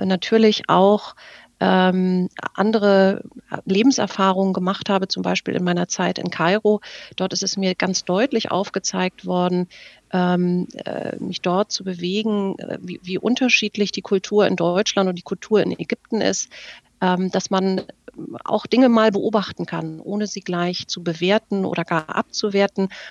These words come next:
Und auch wenn man Dinge nicht verstehen kann, weil sie einem fremd sind, wirklich einfach in die Rolle des Beobachters zu gehen und auch zu erkennen und zu akzeptieren, dass auch andere Wege und andere Dinge auch gut und richtig sein können und Menschen auch glücklich machen können.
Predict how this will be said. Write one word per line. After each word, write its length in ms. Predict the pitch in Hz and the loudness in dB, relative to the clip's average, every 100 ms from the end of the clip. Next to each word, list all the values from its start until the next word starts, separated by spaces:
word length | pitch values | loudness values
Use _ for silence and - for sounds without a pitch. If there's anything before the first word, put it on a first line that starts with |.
| - - | -20 -4
Und 140 | 180 | 0
auch 180 | - 196 | 2 2
wenn 80 | 190 | 0
man 140 | 185 | 2
Dinge 200 | 196 202 | 2 0
nicht 200 | 190 - | 0 -4
verstehen 580 | - 175 - 220 269 190 | -6 -4 -2 0 2 2
kann, 320 | - 160 165 - - - - | -2 -6 -6 -12 -20 -20 -6
weil 140 | - 180 | 0 2
sie 120 | - | 2
einem 340 | - 170 175 - _ | -2 -2 -4 -8 _
fremd 420 | - 180 294 - | -4 2 2 0
sind, 300 | 170 170 - - - _ - | -2 -2 -4 -12 -20 _ -2
wirklich 360 | 214 277 247 | 0 0 0
einfach 380 | - 220 - 202 | -2 -2 -4 -8
in 140 | - 202 | -4 -2
die 80 | 202 | 2
Rolle 260 | 190 208 | 2 2
des 140 | 208 - | 2 -2
Beobachters 640 | - 196 196 - 190 - | -2 0 0 0 -2 -4
zu 180 | - 190 | -6 -8
gehen 380 | - 190 196 - | -4 -2 0 -2
und 320 | 190 190 - - | -2 -2 -4 0
auch 380 | 190 190 - _ | 2 2 -2 _
zu 140 | - 196 | -2 2
erkennen 480 | 175 - 190 247 233 | 2 2 4 4 2
und 180 | 214 | -2
zu 120 | - - | -4 -4
akzeptieren, 720 | - - 180 - 208 214 214 - - - - | -4 -6 -6 -4 0 2 0 -4 -18 -14 -8
dass 140 | 175 | -4
auch 160 | - 170 | -4 0
andere 420 | 180 208 196 170 | 0 0 0 0
Wege 260 | 185 226 | 0 0
und 140 | 196 175 | -2 -2
andere 280 | - 190 175 | -2 -2 -2
Dinge 420 | 180 208 202 196 | 0 0 -2 -2
auch 160 | 170 - | -4 -4
gut 380 | 175 247 - | -4 -2 -2
und 160 | - 170 | -6 -4
richtig 320 | 233 - 226 | -4 -4 -6
sein 200 | - 202 | -2 -2
können 200 | 190 202 | 0 -2
und 120 | 196 180 | 0 2
Menschen 320 | 185 - 190 | 4 2 0
auch 260 | - - | -4 -8
glücklich 340 | - 156 160 151 | -6 -6 -4 -6
machen 280 | 156 - - | -8 -8 -12
können. 280 | - - | -12 -12